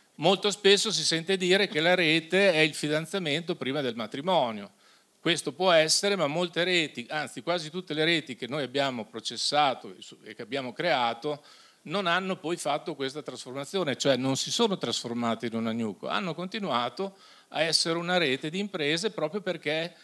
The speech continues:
eh, quella flessibilità che il contratto di rete consente evidentemente piace a tutti i componenti della rete, quindi non si sente il bisogno di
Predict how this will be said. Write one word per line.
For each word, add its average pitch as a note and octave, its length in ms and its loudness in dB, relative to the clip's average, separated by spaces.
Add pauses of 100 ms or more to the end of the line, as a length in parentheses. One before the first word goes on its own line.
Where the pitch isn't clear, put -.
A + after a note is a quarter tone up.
(280)
eh, B2+ 280 -6
quella E3+ 260 2
flessibilità E3 1000 4
che B2 100 -4
il G#2+ 60 -6
contratto D3+ 480 -2
di D3+ 140 0
rete D#3+ 300 0
consente D#3+ 960 -4
evidentemente E3 880 -4
piace D#3+ 720 -2 (400)
a D#3+ 120 -8
tutti D#3 340 -8
i G#3+ 60 -6
componenti C3+ 600 -8
della E3 220 -4
rete, F3+ 260 -2
quindi D#3 220 -6
non E3 160 -6
si - 140 -2
sente F#3 320 -4
il D#3+ 60 -8
bisogno F3 560 -2
di D#3 320 -4